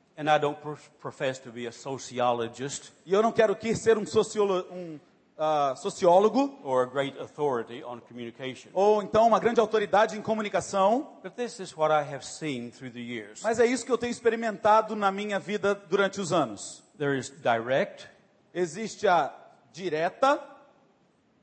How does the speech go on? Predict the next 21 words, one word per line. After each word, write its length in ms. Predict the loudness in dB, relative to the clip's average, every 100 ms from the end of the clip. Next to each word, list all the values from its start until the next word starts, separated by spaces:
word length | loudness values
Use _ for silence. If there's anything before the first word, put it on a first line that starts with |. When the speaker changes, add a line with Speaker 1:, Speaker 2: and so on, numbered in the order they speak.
| _ _ _ _ _ _ _ _ _
Speaker 1:
direct 460 | -4 4 4 2 -12
communication. 680 | -8 -8 -6 -6 -6 -10 -6
Speaker 2:
a 80 | -2
comunicação 560 | 0 -2 2 0 0 -6 -6
direta. 680 | -4 0 0 2 2 2 0 -20 _ _ _ _ _ _ _ _ _ _ _ _
Speaker 1:
This 220 | -6 -6
is 240 | -8 -10 -12 _ _ _
preaching. 520 | -4 -2 -6 -6 -8 -18 _ -16
Speaker 2:
Isso 260 | -14 -14
significa 540 | -12 -8 -6 -6 -6 -6
pregar. 760 | -2 -2 0 4 4 2 -2 -20 _ _ _
Speaker 1:
This 220 | -8 -6
is 140 | -8 -6
the 100 | -8
sermon. 600 | -4 0 0 0 -4 -8 -16 _
Speaker 2:
Isso 160 | -6 -4
é 40 |
o 40 | -4
sermão. 840 | -6 -8 -4 2 4 4 2 -2 -10 -20 _ _
Speaker 1:
Or 140 | -4 2
lecture. 580 | 2 2 -4 0 0